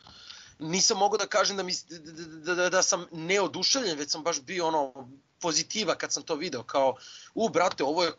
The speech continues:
cool.” I kao, „Šta se sad dešava, ono, šta će biti sad, Adža Bu?” I onda sam tek tri dana kasnije shvatio da je to ista likuša, da je to koska zapravo.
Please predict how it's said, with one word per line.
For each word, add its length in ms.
cool.” 240
I 120
kao, 260
„Šta 320
se 180
sad 160
dešava, 420
ono, 300
šta 160
će 140
biti 240
sad, 420
Adža 280
Bu?” 360
I 60
onda 100
sam 140
tek 160
tri 160
dana 200
kasnije 400
shvatio 420
da 60
je 80
to 160
ista 260
likuša, 380
da 60
je 60
to 80
koska 380
zapravo. 500